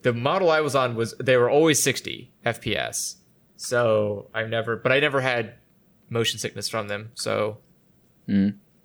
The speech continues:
Speaker 1: I don't know. That's
Speaker 2: I remember I, I, I learned about motion sickness playing, or not playing, rather, watching my cousin playing Quake two, 'cause it's a very fast-paced first-person shooter back in the day,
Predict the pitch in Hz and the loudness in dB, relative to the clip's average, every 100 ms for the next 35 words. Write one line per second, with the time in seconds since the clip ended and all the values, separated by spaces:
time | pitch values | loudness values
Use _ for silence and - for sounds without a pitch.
0 | _ 117 113 113 107 - - - 117 110 | _ -6 -4 -4 -6 -10 -16 -8 -4 0
1 | 151 160 160 165 151 - - _ _ _ | 2 4 4 4 2 -2 -12 _ _ _
2 | _ 127 131 - 131 127 117 - - 123 | _ -2 0 2 0 0 -2 -4 -4 0
3 | 123 131 143 143 127 110 110 107 113 - | 4 6 6 4 4 2 4 4 4 4
4 | 107 - 110 107 101 - 104 104 101 123 | 2 2 2 2 0 2 2 4 4 2
5 | 113 139 160 110 82 87 90 87 113 - | 4 2 2 0 0 0 0 -2 -2 2
6 | 147 165 113 82 69 98 95 117 95 95 | 2 4 0 0 0 0 0 0 2 2
7 | 92 98 95 90 87 _ - 120 113 - | 2 2 4 2 0 _ 0 0 0 -2
8 | 98 85 95 - _ _ _ _ _ _ | 0 2 0 -8 _ _ _ _ _ _
9 | _ - 110 110 117 101 107 98 101 95 | _ -6 -2 0 0 0 0 0 -2 -2
10 | - 98 101 - - - 113 101 107 98 | 0 2 0 -4 -10 -4 -2 0 0 0
11 | 95 110 98 92 95 98 90 95 101 | 0 2 2 2 0 0 0 2 0